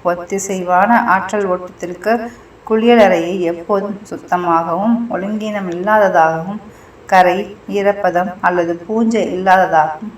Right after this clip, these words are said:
பராமரிக்க வேண்டும். இசை என்பது ஒரு நேர்மறையான விளைவை ஏற்படுத்தக்கூடியது. குறிப்பாக குளிக்கும்போது இது ஒருவருக்கு ஓய்வெடுக்கும் மனநிலையை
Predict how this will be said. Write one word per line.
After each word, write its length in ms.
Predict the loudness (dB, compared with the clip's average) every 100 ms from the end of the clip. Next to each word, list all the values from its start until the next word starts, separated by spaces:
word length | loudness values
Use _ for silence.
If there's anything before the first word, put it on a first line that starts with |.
| -20 -20 -20 2
பராமரிக்க 680 | 6 8 6 2 -4 -2 0
வேண்டும். 420 | 0 -2 -4 -6 -8 -16 -20 -20 -20 -20 -20 -20 -20 -20 -20 -20 -20 -20 -4 -2
இசை 240 | 2 4 4 2
என்பது 380 | 0 -2 2 2 0 -4 -8 -4
ஒரு 140 | -2 -2
நேர்மறையான 720 | -2 -2 0 0 2 2 4 4
விளைவை 300 | 2 -2 -2 -2 -2
ஏற்படுத்தக்கூடியது. 1000 | -4 -4 -4 -2 -4 -2 -2 -2 -2 -4 -10 -18 -20 -20 -20 -10
குறிப்பாக 500 | -6 -4 4 4 6 6 6 2 -8 -10
குளிக்கும்போது 800 | -6 -6 -6 -8 -6 -4 0 2 2 0 -6
இது 120 | -2 -2
ஒருவருக்கு 500 | 0 -2 -4 -6 -4 -2
ஓய்வெடுக்கும் 600 | -2 -2 -4 -4 -4 -4 -2
மனநிலையை 520 | -4 -4 -4 -2 0